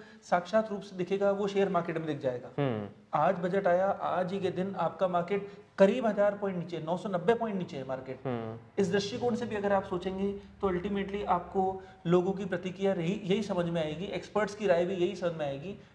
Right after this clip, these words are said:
Speaker 1: कि ये, अ, budget कोई अच्छा नहीं कहलाया जा सकता।
Speaker 2: क्या share बाजार के नतीजों को corporate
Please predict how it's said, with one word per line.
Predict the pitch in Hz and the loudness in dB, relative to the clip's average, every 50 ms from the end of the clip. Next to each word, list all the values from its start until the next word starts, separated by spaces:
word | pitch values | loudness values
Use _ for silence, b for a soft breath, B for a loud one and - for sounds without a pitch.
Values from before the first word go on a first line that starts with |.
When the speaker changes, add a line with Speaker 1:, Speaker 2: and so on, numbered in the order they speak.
| B _ | B _
Speaker 1:
कि | 196 | -8
ये, | 190 190 196 196 196 190 196 - - - - - _ - | -2 2 2 2 2 0 -2 -6 -12 -18 -20 -18 _ 0
अ, | 160 151 151 143 | 2 2 2 2
budget | 147 160 156 185 180 180 - | 2 2 2 2 0 0 0
कोई | 180 180 185 | 0 0 0
अच्छा | - 180 175 - - 180 165 | 0 -2 -4 -2 2 2 2
नहीं | 160 151 151 156 156 | 2 0 -4 -6 -4
कहलाया | 151 135 127 123 123 | -6 -4 -4 -4 -4
जा | 120 123 120 | -4 -8 -12
सकता। | - - - - | -12 -16 -2 2
Speaker 2:
क्या | - 160 | 4 4
share | 147 131 143 143 143 139 | 4 4 2 2 2 4
बाजार | 147 143 135 147 147 143 | 2 4 4 4 2 2
के | 147 160 | 0 -4
नतीजों | 151 139 123 - 135 135 139 143 | -4 -6 -6 -6 -8 -6 -6 -4
को | 143 151 151 | -2 -2 -4
corporate | 143 - 131 120 120 - 143 139 139 143 139 143 - - | 0 2 2 2 2 0 0 2 2 2 0 -2 -8 -18